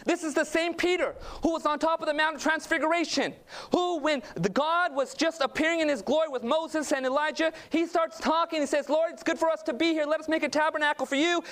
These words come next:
and Moses and Elijah." And you know what God says? The Father actually speaks and says, "Peter,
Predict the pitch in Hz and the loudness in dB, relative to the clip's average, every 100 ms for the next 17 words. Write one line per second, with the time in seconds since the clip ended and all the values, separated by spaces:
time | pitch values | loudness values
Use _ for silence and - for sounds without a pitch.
0 | - 202 285 320 311 302 277 277 294 302 | -6 0 2 0 -2 -2 0 2 0 0
1 | 302 262 302 339 302 277 294 - 302 - | 0 0 0 0 0 0 0 0 -2 -2
2 | - - 214 - 294 294 277 262 - 240 | -14 -4 -4 0 0 2 0 -2 -2 -2
3 | - 262 269 - 208 - 214 - - - | 0 0 0 0 -2 0 -2 -2 -10 -20
4 | - - - 262 262 | -18 -2 0 2 0